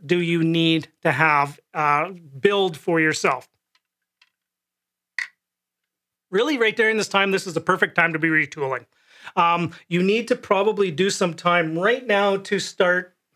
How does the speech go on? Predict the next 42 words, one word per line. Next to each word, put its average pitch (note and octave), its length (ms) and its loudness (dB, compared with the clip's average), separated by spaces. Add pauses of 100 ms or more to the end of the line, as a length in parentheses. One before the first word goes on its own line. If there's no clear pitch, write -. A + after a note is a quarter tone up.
(1120)
you F3 80 -2
need G#3+ 160 2
to A#3+ 80 -6
do A#3+ 120 2
some G#3 200 -2
time F#3 300 2
right F#3 200 2
now F3 220 4
to D#3+ 80 -2
schedule F#3 420 0
in F3+ 100 2
some D#3 160 -6
time D#3 240 2
to D#3 60 0
do D#3 120 0
some D#3 160 -4
critical D#3+ 360 0
thinking. F3 420 -2
This G3 180 -2
was C4+ 140 -6
an G3+ 120 2
exercise D#3 800 -2 (340)
that, E3 420 0
uh, D#3+ 220 2
one E3 140 2
of F3 60 2
my E3 100 4
mentors, D#3 540 0
Les D#3+ 260 0
Hewitt, G3+ 440 0 (540)
um, D3+ 300 0
there E3+ 280 2
is E3+ 220 -2
his D3 180 -2
book, F#3 300 -2
Les E3 240 0
Hewitt C4+ 360 -2 (360)
wrote F3+ 200 -2
The - 80 -20
Power E3+ 320 2
of D3+ 80 -4
Focus. G3 420 0